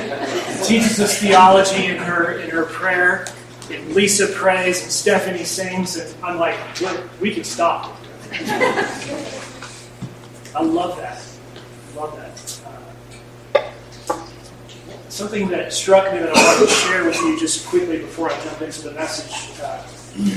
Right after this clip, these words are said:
is just about what the body of, of believers at Open Joyful is. Um, because maybe there's just one person out there that needs to hear that, this, but this is a place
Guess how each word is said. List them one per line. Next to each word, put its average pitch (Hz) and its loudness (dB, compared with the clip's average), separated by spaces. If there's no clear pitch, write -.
is 180 6
just 240 -2
about 190 4
what 202 0
the - -4
body - 0
of, - -4
of - -4
believers - 0
at - -6
Open 165 0
Joyful 160 -6
is. - -6
Um, - -8
because - -4
maybe 175 2
there's 170 -4
just - -8
one 165 -2
person 165 0
out 147 -2
there 147 -4
that 143 -12
needs 143 -10
to - -14
hear 151 -2
that, - -10
this, - -8
but - -10
this - 2
is 190 -2
a - -12
place - 0